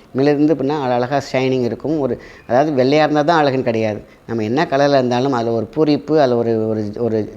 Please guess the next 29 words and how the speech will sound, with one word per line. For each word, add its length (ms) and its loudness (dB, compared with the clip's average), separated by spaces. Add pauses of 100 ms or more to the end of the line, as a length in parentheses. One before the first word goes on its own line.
(140)
ஜெர்க்கு 500 0 (340)
அப்படி 240 0
இருந்துச்சுனாலே 360 0
போதும், 240 0
ஒரு 120 2
ஜகினா 460 0
இருப்பு, 320 -2
பளபளன்னு 280 2
சொல்லுவோம் 240 0
இல்லையா, 240 4
மின்ற 340 2
மாதிரி, 240 -2 (340)
அதுதான் 440 -2
கண் 340 0
ரெண்டும். 300 -6 (560)
So, 100 -8
இதை 220 -4
செய்தாலே 460 2
போதுமான 380 4
விஷயம். 380 0 (320)
நமக்கு 280 -6
அவ்வளோ 640 2
பெரிய 260 0
ஒரு 100 2
எனர்ஜி 280 0
நமக்கு 280 -2
கிடைச்சிக்கிட்டே 260 -4
இருக்கும். 400 -2 (240)
So, 300 -2